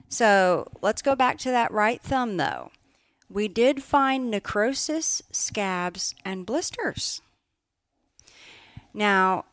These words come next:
histological examination reveals a big piece of our puzzle.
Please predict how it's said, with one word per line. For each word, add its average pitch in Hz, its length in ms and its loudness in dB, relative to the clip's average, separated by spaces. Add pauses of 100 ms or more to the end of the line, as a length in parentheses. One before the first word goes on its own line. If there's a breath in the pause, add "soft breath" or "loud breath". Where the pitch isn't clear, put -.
(160)
histological 247 1160 0
examination 160 1120 -4 (180)
reveals 185 540 -4
a 160 220 -2
big 180 580 -4
piece 233 320 -6
of 226 140 -8
our 208 160 -4
puzzle. 233 560 -4